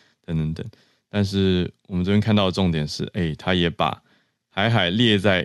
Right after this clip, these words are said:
一个他们关注的议题里面。可是当然你说列题目跟实际有什么作为，又是两个不同的层次跟阶段啦。不过目前看到的是，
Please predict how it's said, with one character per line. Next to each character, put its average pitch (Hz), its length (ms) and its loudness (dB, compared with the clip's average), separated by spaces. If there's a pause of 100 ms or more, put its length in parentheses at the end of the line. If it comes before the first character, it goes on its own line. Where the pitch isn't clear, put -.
一 101 100 -6
个 90 100 -4
他 98 140 -2
们 95 100 2
关 92 240 2
注 87 200 -4
的 78 200 -6
议 92 160 -4
题 78 160 -8
里 - 140 -10
面。 82 300 -6
可 101 140 -4
是 123 60 0
当 135 160 2
然 107 260 2
你 92 40 0
说 107 140 0
列 113 220 2
题 87 200 -4
目 87 340 0 (400)
跟 98 260 2
实 95 180 -2
际 98 200 0
有 85 140 2
什 - 140 -6
么 69 320 -8 (200)
作 98 240 2
为， 76 260 -4 (520)
又 113 140 -2
是 98 140 -4
两 78 180 -2
个 73 80 -8
不 92 120 -8
同 80 160 -6
的 78 80 -4
层 78 240 -6
次 135 160 0
跟 123 120 2
阶 131 140 0
段 143 180 2
啦。 92 160 0 (360)
不 101 100 -16
过 101 100 -2
目 101 140 4
前 92 160 -2
看 87 160 -2
到 85 140 0
的 85 60 -2
是， 85 340 -4